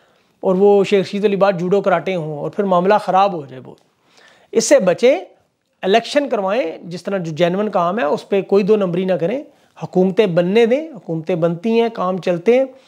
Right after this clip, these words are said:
आप अपनी बदमाशी साथ साथ जारी रखें, जो आपने करनी है। अभी देखें कितना सीनियर रिपोर्टर, उसको उन्होंने, अ, सारी ज़िंदगी हाई, सुप्रीम, सॉरी, हाई कोर्ट का रिपोर्टर है इस्लामाबाद में, पन्द्रह साल से मार मार के उसका पुलिस सत्यानाश कर रही है।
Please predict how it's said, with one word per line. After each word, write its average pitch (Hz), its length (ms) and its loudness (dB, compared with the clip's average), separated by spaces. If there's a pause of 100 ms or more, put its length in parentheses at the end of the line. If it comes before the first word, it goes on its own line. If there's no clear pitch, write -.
(360)
आप 156 140 2
अपनी 214 200 2
बदमाशी 190 400 -4
साथ 202 200 2
साथ 226 120 -4
जारी 214 300 2
रखें, 254 400 -4
जो 202 60 0
आपने 208 220 0
करनी 214 260 -2
है। 233 60 2
अभी 220 160 0
देखें 226 280 2 (640)
कितना 320 260 2
सीनियर 285 440 2
रिपोर्टर, 170 500 -8 (720)
उसको 214 300 2
उन्होंने, 202 340 0
अ, 196 320 0
सारी 240 320 2
ज़िंदगी 208 260 -2
हाई, 180 260 0
सुप्रीम, 180 460 -6
सॉरी, 165 260 -2
हाई 165 140 2
कोर्ट 175 200 0
का 180 100 4
रिपोर्टर 165 400 -2
है 160 60 -2
इस्लामाबाद 160 480 -6
में, 180 80 -12
पन्द्रह 226 280 2
साल 139 200 -6
से - 140 -18 (560)
मार 202 200 4
मार 196 260 2
के 196 80 -8
उसका 190 180 -4
पुलिस 180 340 -8
सत्यानाश 160 480 -6
कर 160 180 -10
रही 156 140 -10
है। - 100 -12